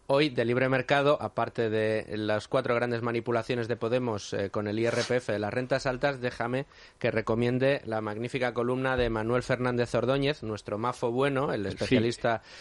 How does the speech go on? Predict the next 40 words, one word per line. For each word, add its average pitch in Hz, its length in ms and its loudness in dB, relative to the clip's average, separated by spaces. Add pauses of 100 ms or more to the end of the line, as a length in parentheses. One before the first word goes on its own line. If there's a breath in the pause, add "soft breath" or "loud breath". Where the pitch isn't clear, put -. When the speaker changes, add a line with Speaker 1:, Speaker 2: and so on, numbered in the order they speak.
(200 loud breath)
Speaker 1:
en 131 100 0
energía, 139 640 2 (100)
que, 170 320 4
eh, 127 200 2
nos 120 220 -2
cuenta 143 520 2 (180)
por 123 240 2
qué 175 180 2
la 165 180 4
política 139 680 0
hace 131 320 -2
la 120 120 0
electricidad 113 680 -4
cara, 120 380 0
a 110 80 -10
cuenta 113 320 -2
de 113 80 0
esa 131 160 -2
mega 113 240 -2
subasta 113 420 -2
de 120 60 2
ayer, 139 240 0
que 120 80 -12
se - 100 -10
adjudicó 107 560 -2 (300 loud breath)
entera, 143 480 0
y 131 80 -6
como 117 260 -4
preveían 120 600 -2
las, 117 400 -2
eh, 120 460 0
eléctricas, 139 720 0 (220 soft breath)
a - 140 -4
precio 104 280 -4
de 92 100 -4
derribo. - 360 -12 (420)
Speaker 2:
Pero, 117 280 2
hombre, 101 420 -10
era 123 220 -4
evidente. 143 640 -4